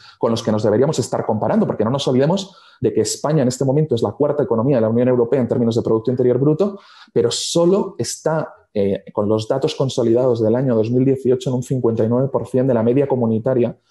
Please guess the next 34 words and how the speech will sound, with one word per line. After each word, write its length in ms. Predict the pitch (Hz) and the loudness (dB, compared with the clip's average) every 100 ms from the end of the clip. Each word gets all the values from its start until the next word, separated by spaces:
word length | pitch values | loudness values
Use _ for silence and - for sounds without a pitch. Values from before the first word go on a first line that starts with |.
| _ - | _ -6
en 120 | 110 | -2
cuanto 200 | 107 117 | -2 0
a 20 | |
lo 40 | 107 | 0
que 80 | |
destina 300 | 104 - 120 | 0 0 0
a 40 | 131 | 0
investigación, 480 | 123 - 104 120 120 | 0 0 -2 0 -2
desarrollo 380 | 117 104 110 | -2 -2 0
tecnológico 800 | 110 110 107 110 - 110 117 117 - _ - | 0 -2 -2 -2 -2 -2 -2 -4 -12 _ -6
e 100 | 104 | -2
innovación. 680 | 107 101 95 - 113 95 104 _ _ - _ | 0 0 0 0 -2 -2 -4 _ _ -20 _
Es 100 | 117 | -2
decir, 380 | 127 131 - - - | 0 2 0 -4 -6
tenemos 280 | 127 143 175 | 0 2 2
un 100 | 170 | 2
desafío 500 | 139 135 135 - 180 | 2 0 -4 0 2
importante, 480 | 165 135 127 147 147 | 4 2 0 0 0
una 140 | 135 127 | 0 2
brecha 340 | 151 156 160 | 0 0 -2
que 100 | 139 | 0
cubrir. 360 | 135 131 170 139 | 0 2 2 2
Estamos 340 | - 139 135 | 0 -4 0
en 80 | 120 | 2
el 80 | 120 | 4
uno 180 | 156 | 2
coma 200 | 151 143 | 2 0
veinticuatro 440 | 135 135 135 135 131 | 2 0 0 -2 -2
por 140 | 127 | -2
cien 140 | 147 135 | 0 0
del 100 | 113 | 2
Producto 320 | 117 123 143 | 0 0 0
Interior 320 | 131 127 123 | 2 2 2
Bruto, 440 | 127 143 147 165 | 2 0 0 -4